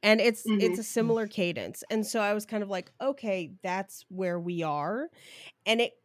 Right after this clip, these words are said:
Speaker 1: kind of reminded me, her voice is very similar to, in some ways, to City Girls. I know that sounds crazy, but City Girls has this very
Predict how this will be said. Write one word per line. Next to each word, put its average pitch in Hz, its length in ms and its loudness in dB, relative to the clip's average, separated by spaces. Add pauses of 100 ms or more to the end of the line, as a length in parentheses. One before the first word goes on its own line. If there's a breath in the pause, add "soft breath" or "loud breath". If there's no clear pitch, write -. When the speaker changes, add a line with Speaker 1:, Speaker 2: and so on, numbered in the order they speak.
Speaker 1:
kind 269 320 0
of 311 100 -4
reminded 247 540 -2
me, 254 260 -6
her 247 240 -4
voice 226 500 -4
is 240 120 -10
very 202 340 -4
similar 208 640 -6 (220)
to, 190 500 -2 (680)
in 214 180 2
some 240 400 2
ways, 311 320 0
to 233 320 2
City 208 380 0
Girls. 339 500 -2
I 208 100 2
know 233 120 4
that 262 160 -4
sounds 226 340 -2
crazy, 220 680 -4 (400 soft breath)
but 220 360 0
City 269 280 -4
Girls 294 300 -2
has 226 340 0
this 220 240 -4
very 202 680 0